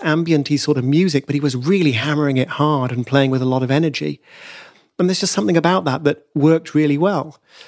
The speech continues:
It's how I begin my book, Messy, the book that's really all about how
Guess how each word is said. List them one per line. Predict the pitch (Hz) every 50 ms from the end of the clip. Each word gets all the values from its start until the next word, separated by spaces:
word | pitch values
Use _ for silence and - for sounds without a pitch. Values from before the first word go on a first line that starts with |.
| - - - - - - _
It's | - 226 175 170 - 180 - -
how | 165 175 170 151
I | 151 143 139 147
begin | - - 151 143 156 139 160 156 147 147
my | 143 135 135 127
book, | 123 143 135 120 - - - - -
Messy, | - 139 143 156 170 - - - 170 175 175 165 - _ _ _ _ _ _ _ _ _ _ _ _ _ _
the | - 156
book | - 196 196 -
that's | - 196 180 - -
really | 156 175 185 180 185 175 165
all | 160 170 165
about | 160 156 165 151 151 151 156 - - - - - _ _ _ _ _ _ _ _ _ _ _ _ _ _ _ - 165 - - -
how | - - - 165 165 170 170 165 165 165 165 165